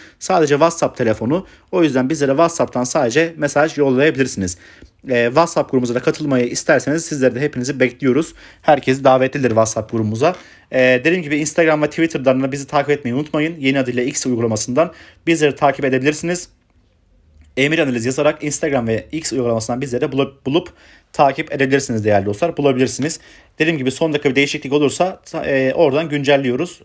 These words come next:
O yüzden takip etmenizi öneririm Instagram ve X uygulamasından. Kendinize çok iyi bakın. Allah'a emanet olun. Görüşmek üzere.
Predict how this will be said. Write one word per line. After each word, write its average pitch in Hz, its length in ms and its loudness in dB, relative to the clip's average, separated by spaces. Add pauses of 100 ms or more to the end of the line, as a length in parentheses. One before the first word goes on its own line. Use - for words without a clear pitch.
O 143 160 0
yüzden 135 200 0
takip 139 220 2
etmenizi 127 320 -4
öneririm 127 360 -2 (320)
Instagram 131 520 -2
ve 160 100 -2
X 151 220 -6
uygulamasından. 117 720 -2 (380)
Kendinize 170 280 0
çok 170 200 -2
iyi 160 80 0
bakın. 156 240 0
Allah'a 151 320 0
emanet 139 240 0
olun. 160 220 -4
Görüşmek 143 380 0
üzere. 147 300 -2